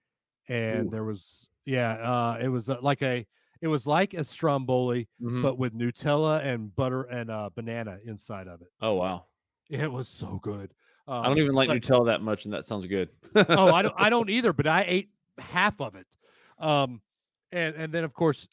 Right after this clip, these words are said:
Speaker 1: uh, the, here's my other pro tip. Get the drink package. It's
Speaker 2: Mm-hmm.
Speaker 1: kinda like the dining package with, with Disney.
Speaker 2: Right.
Speaker 1: You might be saving money. You might not be saving money, but
Speaker 2: Right.
Speaker 1: it's the, it's the peace of mind that you can just hand somebody your C pass card and say, "Hey, give me a, a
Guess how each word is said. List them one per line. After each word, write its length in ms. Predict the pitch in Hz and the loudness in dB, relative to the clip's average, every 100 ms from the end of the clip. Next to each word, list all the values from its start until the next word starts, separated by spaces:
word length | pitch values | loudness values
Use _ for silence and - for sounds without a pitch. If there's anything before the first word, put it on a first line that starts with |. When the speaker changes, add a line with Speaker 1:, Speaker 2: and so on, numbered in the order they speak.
| _ - | _ -4
Speaker 1:
uh, 160 | 151 156 | -2 -2
the, 100 | 143 | 0
here's 240 | 131 190 160 | 4 4 4
my 160 | 170 | 4
other 120 | 180 160 | 4 2
pro 220 | 135 117 | 0 -2
tip. 320 | 110 117 117 _ _ _ _ | -2 -4 -4 _ _ _ _
Get 220 | 127 160 | 0 0
the 100 | 160 | 0
drink 300 | 139 151 143 | 0 0 -2
package. 520 | 123 104 - - - _ _ - | -6 -8 -12 -20 -20 _ _ -12
It's 120 | 110 | -6
Speaker 2:
Mm-hmm. 120 | 104 | -2
Speaker 1:
kinda 200 | 160 190 | 0 2
like 200 | 196 202 | 2 0
the 80 | 180 | -2
dining 360 | 151 151 165 156 | -2 0 0 -2
package 440 | 143 139 139 117 | -4 -4 -4 -4
with, 200 | 120 123 _ | -4 -4 _
with 200 | 143 120 - | -8 -8 -4
Disney. 380 | 135 107 98 - _ _ _ - | -4 -4 -10 -14 _ _ _ -2
Speaker 2:
Right. 160 | 107 | -2
Speaker 1:
You 60 | 143 | 0
might 320 | 131 175 175 | -2 -2 -2
be 120 | 196 | -4
saving 420 | 180 202 202 214 202 | -4 0 0 0 -2
money. 220 | 208 208 | -2 -2
You 220 | 196 151 | -4 -4
might 280 | 127 131 131 | -4 -6 -6
not 300 | 123 127 170 | -6 -6 -4
be 100 | 202 | -6
saving 400 | 180 208 196 208 | -4 0 0 -2
money, 300 | 202 208 214 190 - | -2 -2 -2 -8 -10
but 60 | - | -2
Speaker 2:
Right. 100 | 175 | 0
Speaker 1:
it's 160 | 160 - | 0 -4
the, 140 | 135 135 147 | -6 -6 -8
it's 200 | 185 143 | -8 -8
the 300 | 131 135 123 117 | -6 -4 -4 -6
peace 300 | - 214 208 | -8 -8 -8
of 100 | 214 | -10
mind 420 | 175 151 127 107 101 _ _ - | -6 -4 -4 -8 -16 _ _ -2
that 260 | 147 131 - | 0 0 -4
you 140 | 147 160 | -8 -8
can 180 | 165 131 | -8 -8
just 180 | 127 - | -10 -6
hand 200 | 175 175 | -6 -6
somebody 240 | 160 165 | -6 -6
your 100 | 131 | -6
C 180 | - 180 | -8 -6
pass 240 | 156 135 | -4 -6
card 220 | - 135 127 | -4 -4 -4
and 80 | |
say, 260 | - 127 110 _ _ - | -6 -6 -6 _ _ -4
"Hey, 140 | 151 | -2
give 160 | 143 165 | -2 -2
me 80 | 156 | 0
a, 100 | 143 | 0
a 220 | 139 135 | -2 -6